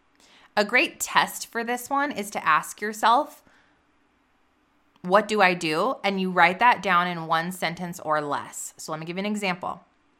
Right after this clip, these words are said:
"Hey, Steph, what do you do?" "Oh, thanks for asking. I help women get clarity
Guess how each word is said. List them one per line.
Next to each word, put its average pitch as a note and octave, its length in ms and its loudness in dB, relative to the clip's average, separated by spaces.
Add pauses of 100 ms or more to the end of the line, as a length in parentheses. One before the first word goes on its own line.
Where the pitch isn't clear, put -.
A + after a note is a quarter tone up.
(380)
"Hey, C#4 140 -4
Steph, F#4 360 4
what G#3+ 100 -2
do A#3+ 60 -6
you B3 100 -6
do?" C4 340 -2 (560)
"Oh, E4+ 340 8
thanks B3+ 180 -4
for B3+ 80 0
asking. A#3 400 2 (120)
I A3 200 10
help A#3 360 2
women G3+ 320 -2
get F#3 200 -6
clarity G3+ 840 -6